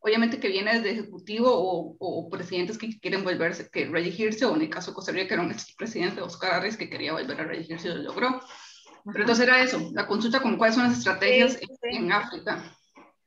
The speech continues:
Speaker 2: Excelente
Speaker 1: Gracias.
Speaker 2: pregunta. Em, mira, mira, eh, yo trabajé con esta colega en un proyecto anterior, eh, Carolina, ¿no?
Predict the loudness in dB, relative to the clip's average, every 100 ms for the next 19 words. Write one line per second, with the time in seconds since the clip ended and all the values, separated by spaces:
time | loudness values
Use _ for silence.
0 | -14 -6 2 4 4 0 -2 -2 2 2
1 | 4 4 4 0 -8 0 4 4 2 -2
2 | -8 -8 -14 _ _ _ _ _ _ _
3 | _ -20 -20 -20 -20 -20 -20 -16 -16 _
4 | _ _ -4 0 4 4 2 -2 -8 -2
5 | 4 4 4 -2 -2 0 2 2 0 -2
6 | -4 _ _ _ _ -6 -4 2 2 2
7 | -2 -4 0 0 2 0 0 0 -2 -2
8 | 0 2 2 2 0 -2 -4 -4 -4 -4
9 | -2 -2 0 0 0 -2 -12 _ _ -4
10 | -2 -2 -4 -4 -2 -4 -6 -8 -8 -12